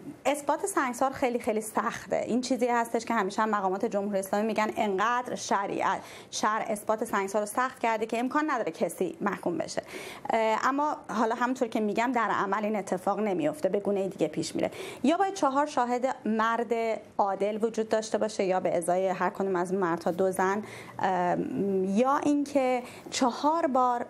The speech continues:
اه، اون شخص متهم در مقابل قاضی در چهار جلسهٔ جداگانه اقرار کرده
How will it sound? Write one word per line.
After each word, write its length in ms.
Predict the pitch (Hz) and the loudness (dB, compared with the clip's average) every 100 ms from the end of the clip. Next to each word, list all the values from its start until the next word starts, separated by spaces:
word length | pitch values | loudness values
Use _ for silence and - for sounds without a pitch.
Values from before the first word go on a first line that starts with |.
| - | -4
اه، 160 | 214 202 | -2 0
اون 220 | - 220 | 0 -2
شخص 380 | 220 - 226 - | -2 0 0 0
متهم 640 | 220 190 190 202 202 208 220 | 0 0 0 -2 0 0 2
در 260 | 214 190 | 2 2
مقابل 540 | 208 208 196 196 262 294 | 0 2 2 2 2 2
قاضی 420 | 254 196 190 208 | 2 0 0 -2
در 220 | 202 202 | 0 0
چهار 500 | 208 - 214 233 269 | -2 -4 0 2 2
جلسهٔ 560 | 294 214 202 202 - 208 | 2 0 0 -2 -2 -2
جداگانه 520 | 202 185 190 180 196 - | 0 0 0 2 0 0
اقرار 500 | 202 - 196 185 180 | -2 0 2 2 0
کرده 200 | - | -2